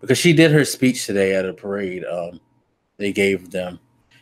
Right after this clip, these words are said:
in New York, where she was saying, like, you know, we have blacks, whites, all nationalities, homosexual, heterosexual. It's like the team is just a huge, diverse,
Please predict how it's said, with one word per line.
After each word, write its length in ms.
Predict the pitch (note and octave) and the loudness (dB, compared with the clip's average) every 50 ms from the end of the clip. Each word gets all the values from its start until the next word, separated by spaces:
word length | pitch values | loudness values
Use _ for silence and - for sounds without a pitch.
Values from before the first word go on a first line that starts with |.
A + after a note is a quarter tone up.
| _ _ - | _ _ -6
in 180 | A2 A2 G#2 G2+ | -2 -2 -2 0
New 80 | G2 | -2
York, 420 | G2 G2 G#2 B2 C3+ A2 F#2 F#2+ - | -2 0 2 4 4 4 2 0 -2
where 100 | G2 F#2 | -8 -8
she 140 | - - A2+ | -6 -4 -4
was 140 | G#2 F#2+ | -4 -4
saying, 300 | - B2 A2+ G#2 G2 F#2+ | -2 0 0 0 0 0
like, 220 | F2+ F2 F2 F2 E2+ | 0 -2 -4 -6 -8
you 140 | F2+ F#2 F2+ | -8 -8 -6
know, 220 | F2 F2 F2 F2+ | -6 -6 -6 -6
we 120 | F2+ F#2 F#2+ | -6 -6 -4
have 180 | G2 F#2 E2 D#2 | -4 -4 -6 -4
blacks, 500 | F#2 F2+ F#2 G2 F#2+ - - - - - | -4 -2 -2 -2 -2 -4 -8 -18 -12 -8
whites, 680 | F2+ F#2 F2+ F2+ F#2 F#2+ - - - - - - - _ | -6 -4 -4 -4 -6 -6 -10 -12 -16 -16 -16 -18 -16 _
all 420 | - E2 F2 E2+ E2+ F#2 F#2+ F2+ - _ _ _ _ _ _ | -8 -6 -6 -4 -4 -6 -8 -8 -12 _ _ _ _ _ _
nationalities, 920 | F#2+ F#2+ G2 F#2 F#2 - - G2 F#2+ F#2+ - - F#2 F2+ F#2 - - - _ _ _ _ _ _ _ _ _ _ _ _ _ _ _ _ _ _ _ | -12 -8 -8 -8 -8 -10 -10 -10 -8 -6 -6 -6 -6 -8 -10 -12 -16 -20 _ _ _ _ _ _ _ _ _ _ _ _ _ _ _ _ _ _ _
homosexual, 840 | _ - A2 G#2+ G#2 - A#2+ G#2 G2+ - - G#2 G2+ G2+ G#2 G#2+ A2 A2 - - _ - | _ -6 -4 -4 -2 0 0 0 0 0 -2 0 0 0 0 -2 -6 -12 -18 -20 _ -2
heterosexual. 880 | G#2 G#2+ G2+ G2+ G2+ - - G#2 G2+ G2+ - - G2+ G2+ G2+ G2+ G#2 | 0 0 2 0 0 0 0 0 0 -2 -2 -6 -6 -6 -4 -4 -6
It's 120 | F#2+ - - | -6 -4 -2
like 260 | G2 F2+ F2+ E2 - - | -2 -2 -4 -6 -12 -16
the 200 | F2 F#2+ F#2 E2+ _ - | -14 -14 -14 -16 _ -6
team 260 | - A2+ G#2+ G2+ G2 | -4 -4 -4 -4 -6
is 100 | F2+ - | -8 -10
just 200 | - F#2+ - - | -10 -12 -10 -10
a 220 | E2 F2 F2+ F2 _ _ | -12 -12 -12 -14 _ _
huge, 400 | - A2 G2+ G2 F#2+ F2 E2+ F2 E2 | -14 -14 -12 -12 -12 -16 _ -18 -18
diverse, 520 | F#2 E2 E2+ F#2 F2 E2+ E2+ - - _ | -16 -12 -10 -10 -10 -10 -12 -14 -20 _